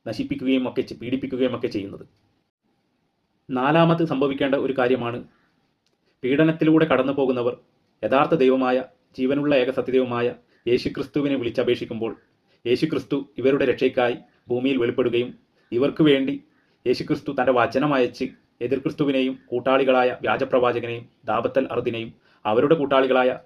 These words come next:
ഈ ഭൂമിയിലെ മനുഷ്യരെയും തൻ്റെ വചനം അയക്കുമ്പോൾ പ്രകൃതിക്ഷോഭത്താൽ സകലരും നശിച്ചു പോകും. അങ്ങനെ യേശുക്രിസ്തു ഈ ഭൂമിയിൽ തന്നെ വിശ്വസിക്കുന്നവർക്ക്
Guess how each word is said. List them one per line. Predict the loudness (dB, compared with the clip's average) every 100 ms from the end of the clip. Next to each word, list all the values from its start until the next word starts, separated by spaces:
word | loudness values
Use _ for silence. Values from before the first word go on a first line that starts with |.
| _ _ -8
ഈ | 0
ഭൂമിയിലെ | 0 0 0 0
മനുഷ്യരെയും | -2 -2 0 0 -4 -10 _ _ _ _ -2
തൻ്റെ | 2
വചനം | 2 2 0 2
അയക്കുമ്പോൾ | 2 0 0 -2 -2 -8 _
പ്രകൃതിക്ഷോഭത്താൽ | -4 -2 0 2 2 0 -4 -6 _
സകലരും | -4 0 0 0
നശിച്ചു | -4 -6 -8
പോകും. | -8 -10 _ _ _ _ -8
അങ്ങനെ | -2 0 -2 -8 _ _ -4
യേശുക്രിസ്തു | -4 -2 -2 0
ഈ | 0
ഭൂമിയിൽ | 0 -2 -2 -4 -8 _ _ _
തന്നെ | -2 -2
വിശ്വസിക്കുന്നവർക്ക് | -2 -4 -4 -4 -2 0 0 -4